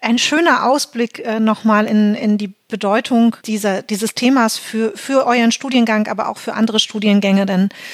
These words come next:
äh, Leitungsaufgaben, Führungsaufgaben gilt ja auch für viele andere Studiengänge, dass das ein enormer Bedeutungszuwachs ist, die,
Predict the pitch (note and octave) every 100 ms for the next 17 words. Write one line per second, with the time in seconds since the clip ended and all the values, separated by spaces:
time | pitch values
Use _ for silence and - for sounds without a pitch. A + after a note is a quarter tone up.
0 | - - - G3+ G3+ G3 G#3+ B3 A3+ -
1 | G3 G3+ G3 G#3 - G#3+ G#3+ F#3+ - F#3+
2 | F#3 F#3+ F#3 - F#3+ G#3+ F#3 F3+ - -
3 | G#3 F#3+ G3+ G3+ G3 - - G3 F#3+ F#3
4 | F#3 F#3 F3+ F#3 - F3 - F#3+ F#3 A3+
5 | - G3+ F#3+ F#3 F#3+ F3 F3 - - -
6 | - - G#3 G#3 G#3+ A3 - A#3 G3+ G3
7 | G#3+ - - G3